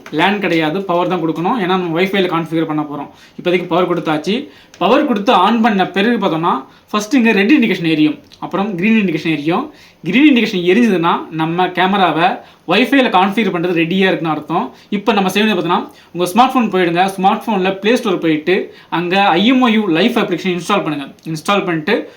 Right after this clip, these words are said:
உங்களுடைய மெயில் ஐ டி யூஸ் பண்ணி ஒரு அக்கவுண்ட் ஒன்று கிரியேட் பண்ணுங்க. கிரியேட் பண்ணிட்டு அந்த அக்கவுண்ட்டை லாகின் பண்ணுங்க. லாகின் பண்ண பிறகு பார்த்தோம்னா,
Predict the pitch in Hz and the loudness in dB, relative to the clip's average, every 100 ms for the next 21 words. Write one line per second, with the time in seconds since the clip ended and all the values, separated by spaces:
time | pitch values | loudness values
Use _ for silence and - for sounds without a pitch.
0 | 185 233 269 302 254 208 226 311 311 269 | 0 4 6 6 6 4 4 6 6 4
1 | 226 240 233 202 185 214 - 170 170 165 | 4 2 2 0 0 0 -2 -2 0 0
2 | 233 220 180 185 185 180 160 151 160 233 | 0 0 2 0 0 -2 -2 -2 -2 -2
3 | - - - 156 180 269 - 214 185 196 | -8 -20 -18 -4 2 2 2 -2 0 0
4 | 220 170 165 214 202 185 180 190 170 160 | 0 0 -2 0 0 2 2 0 -2 -4
5 | 151 165 240 - _ _ 156 165 233 254 | -2 -2 -4 -8 _ _ 0 2 4 2
6 | 208 196 185 208 190 160 165 | 2 0 0 0 0 -2 -2